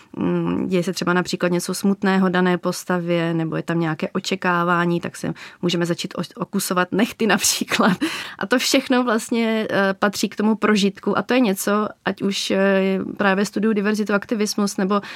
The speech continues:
cokoliv jiného, tak ten holistický komplexní prožitek se tam vždycky objevuje a vždycky tam hraje roli to prostředí, ten kontext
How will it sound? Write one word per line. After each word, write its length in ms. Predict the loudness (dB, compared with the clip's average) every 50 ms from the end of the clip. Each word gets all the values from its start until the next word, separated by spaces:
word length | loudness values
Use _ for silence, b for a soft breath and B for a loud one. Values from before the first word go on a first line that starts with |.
| B B B
cokoliv 360 | -6 -4 -2 0 2 2 2
jiného, 360 | 2 2 2 4 4 2 2 2
tak 160 | 0 -2 0
ten 140 | 0 2 2
holistický 600 | 4 2 2 2 0 -2 -6 -10 -6 -4 -4 -2
komplexní 480 | 0 0 0 0 -2 -2 -2 -2 -2
prožitek 420 | 0 2 2 2 2 0 -2 -2 -4 -8 -14 -12 -10
se 80 | -4
tam 180 | 0 2 4 4
vždycky 840 | 4 2 2 0 -2 -2 -2 -4 -2 0 2 2 2 2 0 -2 -2 -2
objevuje 640 | -2 0 2 2 2 2 2 2 2 2 2 0 0
a 100 | -2 -2
vždycky 280 | -2 -2 -2 -2 0
tam 200 | 0 2 2 2
hraje 280 | 4 4 4 4 4 4
roli 200 | 2 2 0 0
to 120 | -2 -6
prostředí, 580 | -4 -4 -4 -4 -2 -2 -2 0 0 0 0 0
ten 200 | 0 -2 -2 -2
kontext 580 | 0 0 0 2 2 2 2 0 -2 -6 B